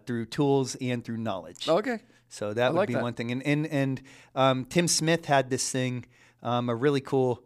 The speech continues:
Speaker 1: you guys can look it up on YouTube. Tim Smith was one of the original bushcraft schools before the word bushcraft was cool,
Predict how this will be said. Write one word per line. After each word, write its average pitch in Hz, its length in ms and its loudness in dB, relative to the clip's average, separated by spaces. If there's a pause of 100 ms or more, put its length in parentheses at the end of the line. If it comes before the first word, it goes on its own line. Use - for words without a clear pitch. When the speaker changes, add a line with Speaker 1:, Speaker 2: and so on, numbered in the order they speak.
(200)
Speaker 1:
you 139 140 -6
guys 139 280 2
can 127 140 -6
look 131 140 -6
it 127 40 2
up 123 120 0
on 117 160 -2
YouTube. 120 340 -8
Tim 139 180 -4
Smith 139 360 -4
was 120 200 -4
one 123 140 -4
of 120 80 -6
the 120 80 -4
original 117 400 -4
bushcraft 113 480 -2
schools 113 420 -10
before 113 320 -4
the 107 60 -8
word 107 220 -8
bushcraft 107 400 -8
was - 100 -14
cool, 113 420 -4